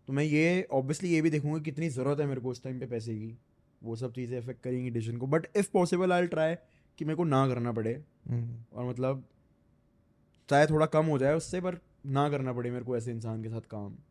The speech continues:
Speaker 1: क्योंकि
Speaker 2: नहीं, these are good वो values to have यार, right at ground zero पे baseline बनाना इन वैल्यूज का काफी इंपॉर्टेंट होता है।
Speaker 1: भाई मतलब मेरे को लगता है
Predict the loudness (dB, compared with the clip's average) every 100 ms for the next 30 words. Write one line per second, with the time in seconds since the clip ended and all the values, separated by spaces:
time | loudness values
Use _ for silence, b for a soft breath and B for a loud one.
0 | _ -10 -2 2 6 8 8 10 10 10
1 | 8 8 8 6 4 4 4 4 2 0
2 | -2 -2 -2 0 -2 -2 -8 _ 4 6
3 | 8 6 4 4 6 6 6 4 4 4
4 | 2 0 2 4 6 6 6 4 4 4
5 | 4 2 2 0 0 0 2 2 2 2
6 | 0 0 -4 -6 -12 _ _ _ _ _
7 | _ _ _ 0 4 4 4 4 4 4
8 | 2 2 0 -2 -2 _